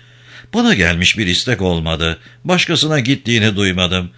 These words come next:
İbrahim bunu nereden çıkardı, onu da bilmiyorum." Köşe yazarlarının tavrı.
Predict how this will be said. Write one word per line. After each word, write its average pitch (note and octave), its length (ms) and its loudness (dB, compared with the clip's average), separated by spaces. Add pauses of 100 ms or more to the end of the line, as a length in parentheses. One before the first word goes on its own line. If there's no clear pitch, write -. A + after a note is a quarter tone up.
(220)
İbrahim F#3+ 480 0
bunu E3 200 0
nereden C3+ 380 2
çıkardı, A2+ 760 0
onu D3+ 260 -2
da A2+ 140 0
bilmiyorum." E2 680 0 (2000)
Köşe E3+ 240 4
yazarlarının F2 800 0
tavrı. D#2 540 -4